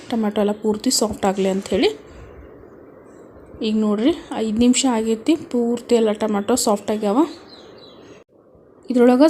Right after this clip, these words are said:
ಸ್ವಲ್ಪನೂ ನೀರಿನ ಅಂಶ ಇರಬಾರ್ದ್ರಿ, ಅಂದ್ರೆ ಜಾಸ್ತಿ ದಿನ ನೀವು ಇಟ್ಕೊಳ್ಬೋದು, ಅಂದ್ರೆ ಒಂದು ಮೂರು ನಾಲ್ಕು ದಿವಸನೂ ಇಟ್ಕೊಂಡು ತಿನ್ಬೋದ್ರಿ. ಈಗ ನೋಡ್ರಿ, ಇದಕ್ಕೆ ನಾನು ಒಂದು ಕಪ್ ಆಗುವಷ್ಟು ಕೊತ್ತಂಬರಿ ಸೇರಿಸ್ಕೊಳತ್ತೇನೆ.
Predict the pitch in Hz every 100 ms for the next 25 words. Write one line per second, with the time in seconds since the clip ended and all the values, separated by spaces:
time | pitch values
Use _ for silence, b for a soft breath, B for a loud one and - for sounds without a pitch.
0 | 311 233 226 254 262 247 233 240 240 226
1 | 247 233 214 220 220 214 294 - 285 233
2 | 233 226 214 - 240 240 240 226 226 277
3 | 254 - 202 214 208 202 240 220 214 214
4 | 220 214 220 202 208 214 220 226 254 302
5 | B B B B - 220 - 226 226 285
6 | 247 226 214 202 226 349 B B B 240
7 | 240 254 254 240 240 247 247 240 330 440
8 | - 254 285 285 247 - 208 208 208 -
9 | 311 240 233 220 220 214 196 - - 196
10 | 196 196 269